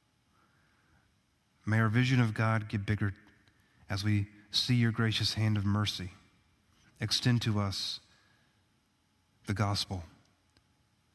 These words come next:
and called in us and moved in us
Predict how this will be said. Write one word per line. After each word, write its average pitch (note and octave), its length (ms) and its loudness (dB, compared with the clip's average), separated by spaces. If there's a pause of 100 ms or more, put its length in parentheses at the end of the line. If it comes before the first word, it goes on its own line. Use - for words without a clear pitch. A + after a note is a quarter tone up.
(720)
and G#2 140 -4
called B2 360 0
in A2+ 120 2
us A2 180 0
and G#2 120 0
moved A#2+ 240 2
in G#2+ 120 -2
us - 440 -4